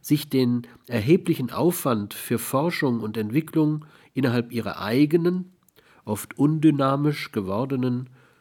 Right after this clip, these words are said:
Strukturen ersparen. Die Orte, an denen weltweit Kreativität und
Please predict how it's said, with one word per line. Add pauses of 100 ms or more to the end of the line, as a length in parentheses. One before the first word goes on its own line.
(220)
Strukturen
ersparen. (1200)
Die
Orte, (580)
an
denen
weltweit
Kreativität (320)
und